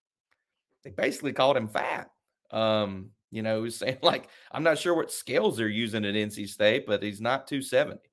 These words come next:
is what Leonard said. Um, so anyway, yes, I agree. D J Horn, D J Horn can go for thirty. He can go for thirty-five on anyone.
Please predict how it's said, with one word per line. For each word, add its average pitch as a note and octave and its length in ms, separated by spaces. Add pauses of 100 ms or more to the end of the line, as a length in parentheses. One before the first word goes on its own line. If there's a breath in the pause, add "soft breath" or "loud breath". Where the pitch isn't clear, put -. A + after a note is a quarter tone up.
(160)
is G#2+ 140
what G#2 180
Leonard A2+ 300
said. - 200 (760)
Um, F2+ 460 (840)
so D#3 160
anyway, G#2+ 380
yes, B2+ 360
I C3 160
agree. A2+ 320
D F3 200
J E3 120
Horn, D3+ 420
D D#3 140
J E3+ 160
Horn C#3+ 260
can A#2 140
go A#2+ 160
for A#2 140
thirty. B2+ 320
He A2+ 60
can G#2+ 120
go G#2+ 140
for G2 120
thirty-five G#2+ 680 (220 soft breath)
on A2+ 160
anyone. A2 400